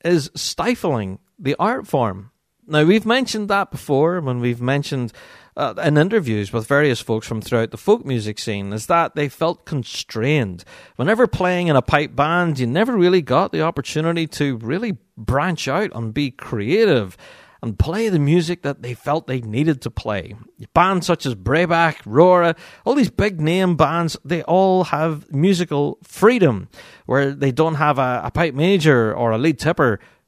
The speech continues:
shouting and yelling at them to get that third part right. "You missed a, you know, you missed a Dublin there, come on, that's shocking, and your burl was way off, what are you doing?" Uh, so, yeah, the, the, you know, when you don't have that pipe major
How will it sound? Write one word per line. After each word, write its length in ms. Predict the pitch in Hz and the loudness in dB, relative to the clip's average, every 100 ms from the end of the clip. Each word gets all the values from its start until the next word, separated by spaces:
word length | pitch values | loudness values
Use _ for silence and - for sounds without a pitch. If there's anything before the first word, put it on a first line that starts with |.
| - | -10
shouting 440 | - 143 135 117 | -4 -2 0 -2
and 140 | 110 | -4
yelling 320 | 120 170 151 127 | 0 0 0 -2
at 160 | 113 | -2
them 160 | 113 107 | -2 -4
to 80 | 101 | -2
get 180 | 127 | -2
that 180 | - 110 | -2 -4
third 360 | 104 120 110 101 | -4 -2 -2 -2
part 260 | 135 165 | 0 0
right. 280 | - 120 98 - _ | 0 -2 -2 -8 _
"You 140 | - 120 | -6 -2
missed 300 | 143 175 - | 0 0 0
a, 300 | 147 131 101 | 0 0 -4
you 100 | 180 | -4
know, 100 | 160 | -4
you 140 | 110 | -4
missed 220 | 139 214 175 | -4 -4 -4
a 40 | |
Dublin 360 | 147 202 202 196 | 2 2 2 2
there, 180 | 190 | 0
come 160 | 175 165 | 0 0
on, 180 | 160 156 | 0 0
that's 200 | 147 - | -2 -6
shocking, 440 | - 156 151 139 - - - - | -2 0 0 -4 -6 -18 -20 -10
and 160 | 113 | -4
your 160 | 123 120 | 0 0
burl 440 | 107 104 175 208 131 | 0 4 6 6 4
was 140 | 110 | -2
way 300 | 101 123 170 | -2 -2 0
off, 220 | 120 101 | 0 -2
what 180 | 110 185 | -2 -2
are 40 | |
you 100 | 175 | -2
doing?" 420 | 107 123 165 175 98 - - - | -2 2 4 4 2 -8 -20 -8
Uh, 160 | 131 120 - | -6 -6 -4
so, 240 | - 131 _ 92 | -4 -4 _ -16
yeah, 440 | 156 226 180 104 98 - _ _ | -4 0 2 0 -4 -16 _ _
the, 160 | 147 - | -8 -6
the, 140 | 160 175 | -6 0
you 60 | 208 | 2
know, 80 | |
when 160 | 123 110 | 2 2
you 100 | 156 | 0
don't 280 | 170 233 - | 2 0 2
have 260 | 190 185 | 2 4
that 200 | 175 175 | 4 2
pipe 220 | - 151 151 | 2 0 0
major 480 | 170 165 180 170 | -4 0 0 0